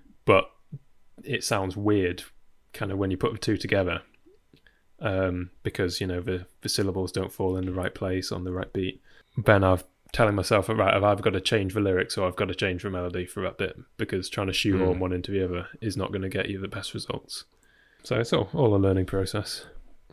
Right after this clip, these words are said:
Speaker 2: <laughs> Yeah, it's gonna be, it's, it's definitely interesting now we've got to the point where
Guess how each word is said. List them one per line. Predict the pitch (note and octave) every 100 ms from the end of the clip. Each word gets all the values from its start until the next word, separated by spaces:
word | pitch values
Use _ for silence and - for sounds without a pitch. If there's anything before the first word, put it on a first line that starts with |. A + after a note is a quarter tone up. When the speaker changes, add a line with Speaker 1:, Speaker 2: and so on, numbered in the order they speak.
| - D#3
Speaker 2:
<laughs> | D3+ D#3+ - D3+ - - - - - - - - - - _ -
Yeah, | G#2+
it's | G2
gonna | C3+ A2+
be, | A2 B2
it's, | D3
it's | B2+
definitely | E3+ E3+ B2+ A#2+
interesting | A#2+ G2+ - F#2
now | F#2 F#2
we've |
got | F2 D2
to |
the | F#2
point | - F2+ E2+
where | D#2+ D#2+ D#2+